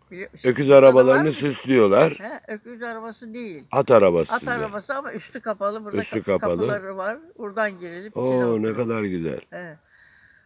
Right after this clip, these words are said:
Speaker 1: On-, onlarla fayton gibi yani.
Speaker 2: Fayton gibi, evet.
Speaker 1: Evet. Onunla şey derler, ge-, gelin almaya giderler. Bütün, ama birçok sürü halinde onlar böyle bir grup halinde giderler, gelin alırlar.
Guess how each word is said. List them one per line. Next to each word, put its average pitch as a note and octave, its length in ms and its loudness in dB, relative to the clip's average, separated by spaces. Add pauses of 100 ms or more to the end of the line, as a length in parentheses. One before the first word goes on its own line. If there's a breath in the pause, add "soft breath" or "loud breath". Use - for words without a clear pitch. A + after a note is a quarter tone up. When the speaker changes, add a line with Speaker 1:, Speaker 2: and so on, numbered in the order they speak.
Speaker 1:
On-, A3 180 -10
onlarla A3+ 500 -6
fayton A#3 580 0
gibi D#3 220 -14
yani. C3 220 -10
Speaker 2:
Fayton F#2+ 340 -6
gibi, E2 240 -6
evet. D#2+ 220 -6
Speaker 1:
Evet. D#3 180 -14 (600 soft breath)
Onunla A3 480 -8
şey E3+ 300 -12
derler, D#3 280 -8
ge-, D3+ 580 -18
gelin F3 220 -14
almaya D3+ 400 -12
giderler. D3+ 640 -12
Bütün, E3+ 340 -20 (680)
ama F#3 300 -8
birçok F#3+ 480 -10
sürü F#3+ 280 -12
halinde D3+ 540 -6
onlar C3 440 -14
böyle C3 180 -16
bir D3 340 -20
grup C#3+ 340 -12
halinde C3 500 -12
giderler, D3 440 -14
gelin D#3 360 -18
alırlar. C3+ 520 -18